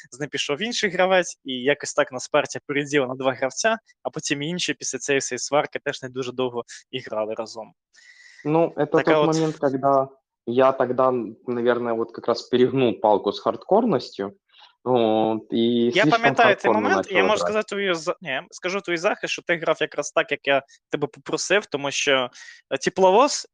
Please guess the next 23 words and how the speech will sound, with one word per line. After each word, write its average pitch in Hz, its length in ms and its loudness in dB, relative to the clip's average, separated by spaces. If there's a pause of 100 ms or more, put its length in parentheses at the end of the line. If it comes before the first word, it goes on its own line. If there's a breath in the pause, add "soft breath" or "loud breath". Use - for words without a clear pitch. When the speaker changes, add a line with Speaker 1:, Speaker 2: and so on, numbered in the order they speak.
(140)
Speaker 1:
він, 220 260 -6
типу, 226 260 -2
ну, 196 80 -8
ти 190 160 0
знаєш 156 240 -2
цього 127 120 -8
персонажа, 139 480 -8
він 170 240 -8
би 135 240 2
стріляв 120 420 -4
би, 110 160 -18
дійсно 113 260 -14
стріляв 110 380 -14
би 113 100 -18 (120)
тоді, 117 180 -20
в - 260 -20
ці - 140 -16
моменти. 113 400 -16 (260)
Ну, 175 60 -14
типу, 127 380 -4 (100)
варіантів 139 360 -2
нема 123 260 -12 (920 loud breath)
інших. 120 440 -12